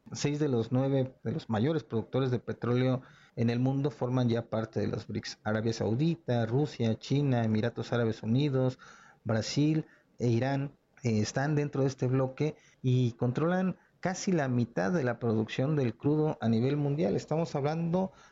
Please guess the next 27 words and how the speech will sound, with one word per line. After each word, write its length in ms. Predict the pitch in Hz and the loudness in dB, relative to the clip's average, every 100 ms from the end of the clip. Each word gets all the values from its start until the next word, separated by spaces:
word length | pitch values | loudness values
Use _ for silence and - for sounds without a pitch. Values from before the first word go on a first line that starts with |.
| - | -6
de 160 | 123 | 0
lo 180 | 120 120 | 0 0
que 220 | - 143 | 0 0
es 160 | 151 - | -2 -4
un 240 | 147 165 151 | 0 2 0
recurso 440 | 139 151 143 156 | -4 -8 -4 -4
crítico 420 | 143 143 151 131 | -4 -4 -4 -2
estratégico. 880 | 131 135 135 180 190 170 - 117 113 _ _ - | -2 -2 -2 -2 -2 -4 -6 -6 -6 _ _ -18
Suma 560 | - 170 214 214 190 | -4 0 2 2 2
esto 480 | 175 185 - 165 180 | 0 -2 -2 -2 -2
a 440 | - 123 117 117 - | 0 0 2 0 -2
otras 340 | 147 - 180 | -4 0 -2
cuestiones 800 | - 139 127 147 151 147 135 - - | -2 -4 -2 -2 2 2 0 -4 -2
en 260 | 113 110 | 2 4
donde, 680 | 110 107 107 107 107 104 101 _ _ _ 127 | 4 4 4 2 2 0 -2 _ _ _ -12
pues, 460 | - 110 101 - - | -4 -2 -2 -6 -2
eh, 180 | 104 - - | -2 -2 -4
países 580 | 113 165 180 131 113 | -2 0 0 -2 -4
como 720 | - 107 104 104 104 101 98 107 | -4 0 2 2 0 -2 -4 -2
Bolivia 840 | 113 117 143 180 156 123 123 123 - _ _ | -2 0 2 2 2 2 2 0 -4 _ _
quieren 540 | 131 135 143 135 113 - | -2 0 2 2 0 -2
también 440 | - 107 123 131 120 | -2 0 2 2 2
ya 200 | 113 127 | 2 0
sumarse 960 | - 113 107 110 147 - - 113 113 - | -2 2 2 2 -2 -6 -6 -4 -4 -4
a 120 | 113 | -2
este 240 | 120 - 117 | -2 -2 0
grupo 600 | 143 175 - 143 151 | 2 0 0 -2 -2